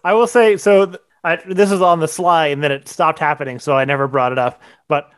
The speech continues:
the wife and I started and then stopped watching Lost about a year ago, uh, because she just stopped being interested in it. And the things that I remember rewatching it after quite a while, firstly, so many things happened in the first season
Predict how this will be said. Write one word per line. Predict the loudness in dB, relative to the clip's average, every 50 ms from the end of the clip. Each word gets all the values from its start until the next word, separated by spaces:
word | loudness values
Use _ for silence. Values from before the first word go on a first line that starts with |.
| _ -4
the | -2 0
wife | 2 2 0 0 0
and | 0 0
I | 0 0 0
started | -2 -4 -2 0 0 0 0 -2 -4 -6
and | -6 -6
then | -6 -6 -6
stopped | -4 -2 -2 -2 -2 -2 -4
watching | -4 -4 -4 -4 -6 -8 -4
Lost | -2 0 0 0 -2 -4 -8 -20 _ -6
about | -6 -4 -2 -2 -2 -2
a | -4
year | -2 0 0 0 0
ago, | 0 -4 -6 -6 -6 -6 -6 -8 _ _ _ _ _ _ _ _ _ _ _ _
uh, | -4 -2 0 0 0 -2 -4 -4 -6 -6
because | -8 -6 -6 -4 -4
she | -4 -4
just | -4 -4 -6
stopped | -4 -2 -2 -4 -4 -8 _ _ _ -8
being | -4 -2 -2 -2 -2
interested | -4 -6 -8 -8 -6 -6 -4
in | -4 -6 -6
it. | -8 -10 -12 -20 -20 _ _ _ _ _ _ _ -8
And | -4 -2 -2 0 -2 -2 -4 -6 -10
the | -12 -12 -10 -2
things | -2 0 0 0 0 0
that | 0 2
I | 2 2
remember | 0 0 0 -2 -4 -4 -2 -2 -2 -2 -4 -10 -10
rewatching | -2 2 2 4 4 4 0 0 -2 -4 -6 -4
it | -4
after | -4 -6 -6 -6 -8 -8 -8 -10 _ -10
quite | -4 -2 -2 0 -2
a |
while, | -2 -2 -2 0 0 0 0 -2 -2 -6 _ _ _
firstly, | 0 0 0 0 2 0 -2 -2
so | 0 0 0
many | 0 0 -2
things | 0 0 -2 -2 0
happened | -2 -2 -2 -2 -4
in | -6
the | -6 -8
first | _ -2 -2 -2 -2 -2 -8 -16 -12
season | -2 0 2 2 2 2 2 0 0 -4